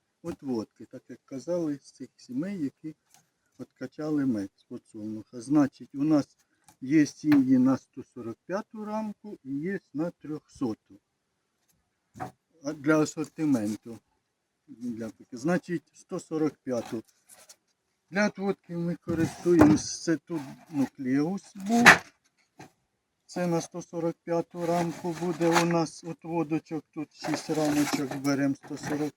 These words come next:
п'ятих. А якщо трьохсота, то два магазинчика поставили, вони будуть з перегородкою.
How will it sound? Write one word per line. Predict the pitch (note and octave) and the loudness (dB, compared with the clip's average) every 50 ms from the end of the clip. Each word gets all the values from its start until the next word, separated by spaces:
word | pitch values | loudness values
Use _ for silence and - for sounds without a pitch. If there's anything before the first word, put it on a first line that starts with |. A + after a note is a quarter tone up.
| _ | _
п'ятих. | - D3+ D3 C#3+ - - C#3+ - _ _ _ _ _ _ _ _ - - - - - - - | -6 -6 -6 -6 -6 -10 -14 -14 _ _ _ _ _ _ _ _ -18 -16 -16 -16 -16 -10 -6
А | D3+ D3+ E3+ D#3 - - | -4 -4 -2 -4 -6 -8
якщо | D#3+ D#3+ D#3 D#3+ E3 D#3+ - - E3+ E3+ | -6 -4 -2 -2 -2 -2 -4 -6 -6 -6
трьохсота, | E3 _ - F#3+ G3+ G3+ - - - - D#4+ D#4 D4+ - - - F#3 - - - _ _ _ _ _ _ _ | -6 _ -6 -4 4 6 8 8 8 8 8 6 6 4 0 -4 -8 -8 -10 -14 _ _ _ _ _ _ _
то | C#4+ C#4 | -6 -4
два | G#3+ F3+ F#3+ F3+ E3+ D#3+ D#3 | -4 -2 0 0 2 2 2
магазинчика | D#3+ E3 D#3+ D3+ D#3 F3 D#3+ C#3 E3 F3+ F3+ E3+ - - F#3 D#3 - F3+ F3 | 2 2 2 2 2 0 -2 -2 -4 -6 -6 -6 -4 -6 -6 -6 -4 -4 -4
поставили, | D#3+ - F#3 E3+ - - _ - B3 C4 C4 B3+ A#3+ A3+ A3 G#3 G3 F#3 | -4 -4 -6 -8 -8 -10 _ -6 -2 0 0 0 0 0 0 0 0 0
вони | F3 F3 E3+ E3+ F3 E3+ | 0 -2 -2 -4 -4 -6
будуть | D#3 D#3 D#3 D3+ D#3+ D#3 - | -6 -8 -8 -6 -6 -8 -8
з | - - - | -10 -14 -8
перегородкою. | D#3 D#3+ D3+ D#3+ D3+ C#3+ D3+ D#3 D#3 F3+ A3+ B3 - _ _ - A#3+ A3+ G#3 | -6 -4 -2 -2 -2 0 0 0 0 0 -2 -2 -4 _ _ -10 -10 -10 -10